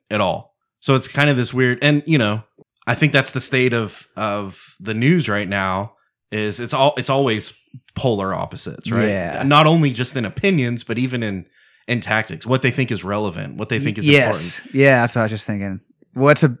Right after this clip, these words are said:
Speaker 2: what's a disaster for one is, you know, it's a totally different disaster for another, you know?
Speaker 1: Right. Well, and, and it's, it helps to, to frame the narrative, and they both have a different narrative.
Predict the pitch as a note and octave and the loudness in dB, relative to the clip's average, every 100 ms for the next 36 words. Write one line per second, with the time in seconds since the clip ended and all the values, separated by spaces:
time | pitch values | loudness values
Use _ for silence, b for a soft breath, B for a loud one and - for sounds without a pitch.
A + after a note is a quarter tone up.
0 | - C#3 C#3 - C3+ A#2 A#2+ A2+ - A2+ | -4 2 2 2 0 2 0 -2 -4 -6
1 | G2+ A#2+ G#2+ G#2 G#2 G2+ F#2 G#2 - - | -4 -4 -4 -4 -6 -6 -8 -10 -14 -18
2 | - - A2+ F#2+ F#2 G#2+ A#2 A2 A2 B2+ | -12 -6 -4 -4 -4 -6 -6 -8 -6 -4
3 | A2 G#2 G#2 G#2+ G2 G2+ F#2+ G2 G2 F2+ | -2 -4 -6 -8 -8 -6 -6 -6 -8 -8
4 | G#2 G2 F#2+ F#2+ F2+ - - G2+ G2 F#2+ | -8 -8 -6 -6 -8 -10 -10 -6 -4 -4
5 | G2 _ - E3 E3+ D3+ D3 C3+ - B2+ | -6 _ 4 6 6 4 2 2 -2 0
6 | A#2 A2+ - B2+ - - B2 G#2+ C3 - | 0 -4 -4 -4 -4 -4 -4 0 0 -2
7 | - A#2+ G#2 G2 F#2+ _ _ _ - C#3 | -8 -4 -2 -4 -6 _ _ _ -8 -6
8 | - B2 A#2 G#2 G2 G#2+ A2 F2+ F#2+ E2 | -4 -2 -2 -2 0 0 0 -2 -8 -8
9 | G#2 G2+ A#2 A2+ G#2 F#2+ F#2+ F#2+ F#2 G#2 | -6 -4 -2 -2 -4 -4 -8 -8 -6 -2
10 | A#2+ F2+ F2+ F#2 | -2 -4 -6 -10